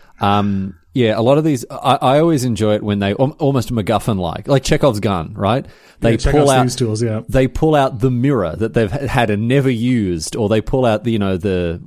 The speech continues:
Speaker 1: I, I, not the rope, because you always use the rope, but you know what I mean? Like, they pull out the something that there's been in the adventurous kit since the beginning, like, "Ah, the perfect thing, now we're level fifteen." Thieves' Tools. Two and a black. When it enters the battlefield, make a treasure token. Great.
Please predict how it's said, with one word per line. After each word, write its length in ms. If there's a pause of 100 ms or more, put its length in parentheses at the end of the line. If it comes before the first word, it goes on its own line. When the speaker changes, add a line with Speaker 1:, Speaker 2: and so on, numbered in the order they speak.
(100)
Speaker 1:
I, 220
I, 280 (360)
not 180
the 80
rope, 260
because 240
you 80
always 180
use 120
the 80
rope, 180
but 100
you 60
know 80
what 80
I 40
mean? 180
Like, 100
they 120
pull 180
out 160
the 80
something 440
that 140
there's 160
been 200
in 60
the 120
adventurous 340
kit 160
since 140
the 60
beginning, 200
like, 140
"Ah, 200
the 120
perfect 380
thing, 180
now 180
we're 60
level 180
fifteen." 400 (840)
Thieves' 240
Tools. 540 (380)
Two 120
and 80
a 20
black. 380 (1000)
When 140
it 40
enters 160
the 60
battlefield, 480
make 140
a 40
treasure 220
token. 300 (300)
Great. 220